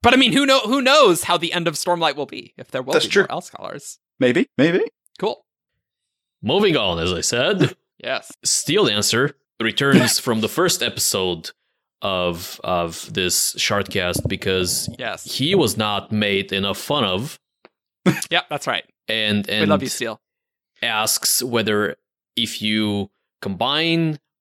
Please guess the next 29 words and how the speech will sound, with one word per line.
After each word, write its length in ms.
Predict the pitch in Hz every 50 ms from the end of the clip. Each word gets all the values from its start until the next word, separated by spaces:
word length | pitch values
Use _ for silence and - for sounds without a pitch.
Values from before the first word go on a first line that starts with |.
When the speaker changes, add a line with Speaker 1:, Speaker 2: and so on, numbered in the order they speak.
| _ _ _ _ -
Speaker 3:
a 420 | 113 113 110 107 107 104 101 98
Steel 840 | 98 - - - - - 156 165 170 175 180 175 175 170 175 165 - _ _ _ _ _ _ -
compounder 880 | - 135 127 131 120 - - - 98 95 92 90 87 85 85 - - - _ _ _ - - _ _ -
and 140 | 117 113 107
an 180 | 107 104 104 110
Edge 320 | 107 107 107 101 101 -
Dancer. 640 | - 95 92 90 - - 95 92 90 87 90 92 _ _ _ _ _ -
Speaker 1:
And 140 | 147 139 131
Brandon 340 | 147 180 202 214 214 202 180
goes, 320 | 175 170 165 160 147 156 -
"Uh, 300 | - 175 185 208 214 202 -
here 200 | 170 196 202 196
we 160 | 185 190 180
go," 400 | 175 185 160 135 123 123 123 123
and 220 | 123 131 127 123 120
the 60 | 127 - 127
au-, 140 | 123 127 -
Speaker 3:
<laughs> 40 | 135
Speaker 1:
audience 420 | 135 131 131 120 107 110 123 -
Speaker 3:
And 80 | - 110 123 113
then, 60 | 110
Speaker 1:
laughs. 160 | 113 117 117
Speaker 3:
and 100 | - 117
then 140 | 127 135 127 -
Brandon, 300 | 120 131 135 120 123 117
for 140 | - 120
some 200 | 107 - - 127
reason, 280 | 123 123 113 104 110 104
says, 640 | - - 117 107 104 101 101 98 98 - - -